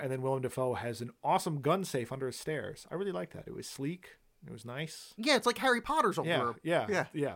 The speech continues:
Speaker 1: But full of guns and
Speaker 2: Yeah.
Speaker 1: not boys.
Speaker 2: He, uh, he checks into the murder hotel, uh, uh, Lance Reddick or whatever his name is. Which
Speaker 1: Yeah,
Speaker 2: I think
Speaker 1: so, so Keanu Reeves, like, gets out of Dodge and goes to this, the Continental,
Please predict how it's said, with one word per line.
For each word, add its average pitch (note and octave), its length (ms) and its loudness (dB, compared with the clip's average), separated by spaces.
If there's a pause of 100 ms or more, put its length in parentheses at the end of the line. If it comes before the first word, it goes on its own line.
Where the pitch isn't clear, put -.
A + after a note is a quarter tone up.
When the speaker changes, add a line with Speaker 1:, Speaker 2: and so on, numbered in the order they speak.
(140)
Speaker 1:
But D3 180 2
full D#3+ 260 0
of C3 180 -2
guns B2 640 -2
and D3+ 120 -4
Speaker 2:
Yeah. D3+ 120 2
Speaker 1:
not C3+ 400 0
boys. B2+ 640 2 (340)
Speaker 2:
He, A3+ 420 0
uh, F#3 260 6
he D#3 200 -4
checks A3+ 260 -2
into A3 140 0
the E3 80 0
murder C#3+ 240 2
hotel, B2 520 -2
uh, - 40 -6 (220)
uh, B2+ 280 4
Lance C#3+ 260 -4
Reddick B2 320 -2
or C#3 60 -2
whatever B2+ 260 -2
his A2+ 80 -12
name A#2+ 200 -8
is. A#2+ 180 -12
Which - 80 0
Speaker 1:
Yeah, G#3 120 8
Speaker 2:
I B2 40 -2
think G3 240 0
Speaker 1:
so, G#3+ 140 4
so - 20 6
Keanu A#3+ 260 2
Reeves, E3 280 2
like, A#2+ 320 -2
gets E3+ 200 0
out D#3+ 120 8
of B2+ 80 -2
Dodge A#2+ 260 2
and A#2 100 -10
goes A2+ 200 -2
to B2+ 80 -8
this, - 360 -8 (100)
the G#2+ 100 -10
Continental, A2+ 840 -8